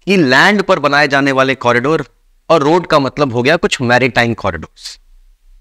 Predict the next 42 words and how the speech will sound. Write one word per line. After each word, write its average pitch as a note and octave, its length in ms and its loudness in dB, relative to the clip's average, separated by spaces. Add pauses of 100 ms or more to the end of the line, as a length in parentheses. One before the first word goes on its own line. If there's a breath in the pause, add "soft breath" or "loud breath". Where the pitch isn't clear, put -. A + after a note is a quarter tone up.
(160)
तो G#3+ 60 0
ये G#3 60 0
Belt F3 280 -2
and G#3 180 0
Road F3+ 180 0
Initiative F3+ 480 0
बनाई D#3 280 0
गई, F#3 140 0
जिसमें E3 360 -2
कि F3+ 140 0
रोड D3 320 -2
पर D#3+ 160 0
बनाई C#3 280 0
जाने C#3 240 -2
वाली C#3+ 220 0
ऐसे C3 200 -4
छह C3 340 -2
कॉरिडोर्स C#3 600 -2
थे, F3 80 -2 (340)
जिनमें B2+ 220 0
आता B2+ 240 0
है C3+ 200 0
चाइना C3 460 0
मंगोलिया B2 500 0
रशिया A2+ 320 0
कॉरिडोर, C3+ 560 -2 (300)
फिर D3+ 80 -2
चाइना C#3 420 0
बांग्लादेश B2+ 580 0
इंडिया C3 260 2
कॉरिडोर, C3 440 -2
चाइना C3 500 -2
इंडो C3+ 260 0
चाइना B2+ 440 0 (380)
कॉरिडोर, C3+ 560 0 (180)
चाइना C3+ 300 0
पाकिस्तान C#3 580 0
कॉरिडोर, B2+ 420 -2
चाइना C3 400 -2
सेंट्रल B2+ 460 -4
एशिया C3 340 0
वेस्ट A#2+ 380 -4